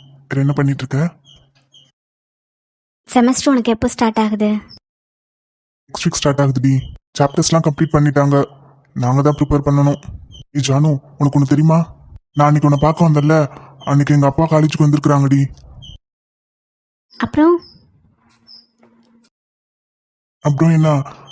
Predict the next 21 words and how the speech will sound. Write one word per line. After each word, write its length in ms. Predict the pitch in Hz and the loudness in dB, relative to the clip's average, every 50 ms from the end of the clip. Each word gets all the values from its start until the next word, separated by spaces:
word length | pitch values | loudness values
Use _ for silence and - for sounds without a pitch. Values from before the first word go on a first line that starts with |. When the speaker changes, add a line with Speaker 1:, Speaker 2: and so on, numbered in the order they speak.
| - - - - - | -20 -20 -20 -10 -4
Speaker 1:
நான் 180 | - 135 143 156 | 0 0 2 2
வேற 140 | 165 165 | 2 0
ஃபோனை 240 | 165 - 160 160 165 160 | 0 2 2 2 2 0
சுவிட்ச் 180 | - - - 170 | 0 -2 -2 -2
ஆஃப் 120 | 160 - | 0 2
பண்ணிட்டேன்ல 360 | 147 139 139 131 139 131 139 | 2 2 2 2 2 2 2
உன் 180 | 156 156 147 143 | 2 2 2 2
கூட 100 | 143 143 | 2 2
இருந்ததுனால, 500 | 143 139 135 135 135 131 131 131 131 127 131 131 143 151 147 139 - - - - - - - | 2 2 0 0 0 2 2 2 2 2 2 2 0 0 -2 -4 -6 -12 -20 -20 -16 -8 -4
பசங்க 260 | 147 147 - 170 170 160 | -2 0 2 2 2 2
கால் 240 | 160 151 156 156 | 2 2 2 2
பண்ணியிருக்கானுங்க. 580 | 156 151 143 143 131 147 135 135 135 131 127 131 131 123 - - - _ _ - - - - | 2 2 0 0 0 0 2 2 2 2 2 0 0 -2 -4 -10 -20 _ _ -20 -20 -18 -12
சுவிட்ச் 300 | - - - 143 139 - 160 | -8 -6 -4 -4 0 0 0
ஆஃப்ல 180 | 156 147 147 | 2 2 2
இருந்தது. 380 | 147 135 139 135 139 131 135 135 127 - _ _ _ _ _ _ _ _ | 2 2 2 0 0 2 2 0 0 -2 _ _ _ _ _ _ _ _
அப்புறம் 220 | - - 156 156 156 | -8 -2 0 2 2
நான் 160 | 156 156 156 | 2 2 2
எப்பயும் 260 | 147 165 156 156 151 | 2 2 0 2 2
போல 120 | 160 156 | 2 2
வீட்டுக்கு 340 | 151 156 156 147 160 160 151 | 2 0 0 0 0 0 2
வந்து 160 | 147 147 151 | 2 2 2